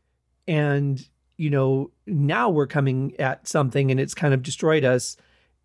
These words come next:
And it, it, maybe because we hadn't had conflict in that whole time, like, the first time we do it destroys us, instead of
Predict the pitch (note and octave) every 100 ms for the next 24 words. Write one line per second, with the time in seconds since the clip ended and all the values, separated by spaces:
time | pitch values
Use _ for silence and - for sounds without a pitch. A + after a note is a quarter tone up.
0 | _ - D#3+ C#3+ C#3+ D#3 - _ - -
1 | - - _ A#3+ D3+ D3+ E3 D3 E3+ D#3+
2 | - A#2+ D3 C#3+ C3+ B3 C4+ - C3 B2
3 | D3 C3+ - _ _ _ - D#3 C#3 -
4 | D3+ C3+ - D3 C3+ B2+ C3 A#2 C#3 D#3+
5 | A#2+ D3 C#3 B2 C3 C3 C3+ - E3 C3+
6 | C3 - D3+ - D3 C#3 C3+ B2